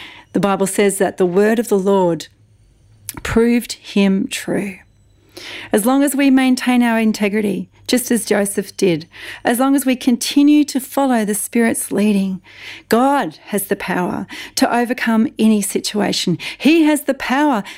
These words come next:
to get us there. Nothing is impossible for him. We see that in Joseph's story. The rest of the story is told in Genesis chapter thirty-nine to forty-five. The Pharaoh at the time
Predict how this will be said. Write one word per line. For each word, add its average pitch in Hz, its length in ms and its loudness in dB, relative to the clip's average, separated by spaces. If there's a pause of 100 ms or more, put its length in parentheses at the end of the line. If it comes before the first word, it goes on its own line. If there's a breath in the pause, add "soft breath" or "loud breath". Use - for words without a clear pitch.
(100 loud breath)
to 233 120 0
get 190 220 2
us 190 220 -2
there. 165 400 -4 (240 loud breath)
Nothing 208 640 2
is - 140 -2
impossible 180 680 -2
for - 200 -6
him. 165 540 -4 (1080)
We 226 140 4
see 247 220 2
that 202 180 0
in 185 140 -2
Joseph's 185 500 -2
story. - 480 -2 (680 loud breath)
The 240 100 2
rest 262 240 0
of 233 80 0
the 240 80 2
story 214 460 0
is 202 120 0
told 208 380 0
in 180 160 -2
Genesis 202 480 0
chapter 202 300 -4
thirty-nine 185 580 0
to 180 100 -4
forty-five. 180 920 -2 (480 loud breath)
The 220 80 2
Pharaoh 240 600 0
at - 140 -6
the 185 80 0
time 165 400 2